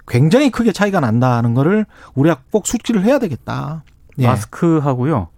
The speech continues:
Speaker 2: 그리고 이제 변이 바이러스가 계속 나오고 있고,
Speaker 1: 음.
Speaker 2: 그리고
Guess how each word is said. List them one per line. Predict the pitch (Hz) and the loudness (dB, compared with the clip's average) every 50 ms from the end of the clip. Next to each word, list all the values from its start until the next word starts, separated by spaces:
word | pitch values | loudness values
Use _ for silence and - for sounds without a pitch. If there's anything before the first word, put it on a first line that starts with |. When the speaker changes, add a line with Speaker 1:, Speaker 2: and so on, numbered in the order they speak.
| - _ - | -20 _ -10
Speaker 2:
그리고 | - 147 147 147 | -6 -4 -2 -2
이제 | 143 139 131 131 | -2 -2 -4 -4
변이 | 127 - 123 117 135 170 | -4 0 2 2 2 2
바이러스가 | 156 165 156 151 151 147 - - 123 120 | 2 2 2 2 0 -2 -2 -2 -4 -4
계속 | 113 - 113 - 147 131 | -4 -4 -4 -2 -2 0
나오고 | 107 104 110 123 120 110 | 0 0 0 0 0 -2
있고, | 98 87 - - 101 92 90 | -2 -4 -4 -6 -6 -4 -2
Speaker 1:
음. | 170 151 139 127 107 104 107 - | 0 0 0 0 0 -2 -6 -8
Speaker 2:
그리고 | - 135 127 127 147 135 | -6 -4 -2 -2 -2 -4